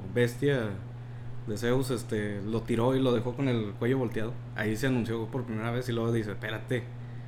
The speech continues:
todavía estoy aquí". Ya se recompone y se transforma en otra fregadera ahí medio fea. Y luego viene esa, o sea, de que cae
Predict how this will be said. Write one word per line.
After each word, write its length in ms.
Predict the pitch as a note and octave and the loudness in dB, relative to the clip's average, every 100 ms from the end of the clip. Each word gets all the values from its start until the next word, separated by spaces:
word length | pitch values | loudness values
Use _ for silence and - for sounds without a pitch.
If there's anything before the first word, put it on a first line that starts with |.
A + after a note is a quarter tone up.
| - - | -10 -8
todavía 220 | - G#2+ A2 | -4 0 2
estoy 200 | B2 A#2 | 4 2
aquí". 320 | - B2+ A#2+ - - - - - - - - | 2 0 -2 -6 -10 -10 -10 -10 -10 -10 -2
Ya 300 | A2+ A2+ G#2+ | 0 2 2
se 160 | A#2 G#2+ | 2 0
recompone 760 | A2+ A2 G2+ D#3 E3+ F3 E3 | 0 -2 2 2 4 4 4
y 100 | C#3+ | 4
se 200 | A#2 A#2+ A2 A2+ G#2+ | 2 2 0 0 -2
transforma 460 | A#2+ A2+ B2 C3+ C3 | -2 -2 0 0 2
en 200 | B2 A#2+ | 2 0
otra 260 | A#2+ C3+ G#2+ - | 0 0 -2 -2
fregadera 400 | A2 G2+ B2+ B2 | -2 0 0 2
ahí 180 | A#2+ A#2 | 2 0
medio 180 | A#2+ G#2 | 0 -2
fea. 260 | A#2+ C3+ C#3 - - - - - - - - - - | 0 0 0 -4 -6 -4 -6 -6 -8 -10 -10 -10 -4
Y 120 | C#3 B2 | 4 6
luego 200 | A2+ B2 | 6 6
viene 380 | A#2 A#2+ A2 | 4 4 0
esa, 200 | F3 - A#2+ | -2 -4 -4
o 80 | G#2 | -2
sea, 240 | A2 G#2 | -2 0
de 140 | G#2+ | 0
que 200 | - G#2 G2 | -2 -2 0
cae 720 | A#2+ B2+ C#3+ D3 C#3 C3 A2+ | 4 6 6 6 6 4 2